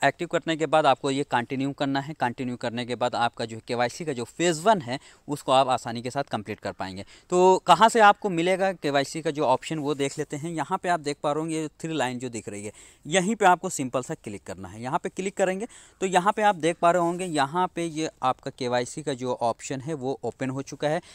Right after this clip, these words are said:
केवाईसी का जो ऑप्शन है वो अनक्वालिफाइड है, यहाँ पे आप देख पा रहे होंगे। जैसे ही यहाँ पे केवाईसी के ऑप्शन पे हम क्लिक करते हैं तो यहाँ पे क्या बताया गया है, यहाँ पे आप देख रहे होंगे,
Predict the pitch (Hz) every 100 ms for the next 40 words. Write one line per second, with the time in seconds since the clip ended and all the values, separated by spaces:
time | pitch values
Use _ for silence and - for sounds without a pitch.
0 | - - 160 165 170 214 196 196 180 -
1 | 185 180 160 165 - 160 170 - 123 120
2 | - 123 135 143 113 123 127 - 120 113
3 | 135 - 135 147 180 165 165 196 190 175
4 | 175 175 - 143 135 - 151 131 - 143
5 | 143 139 - 151 170 139 - 120 156 -
6 | - - 156 160 185 190 - 175 175 160
7 | 156 160 151 170 180 131 139 131 113 110
8 | 110 - 127 120 120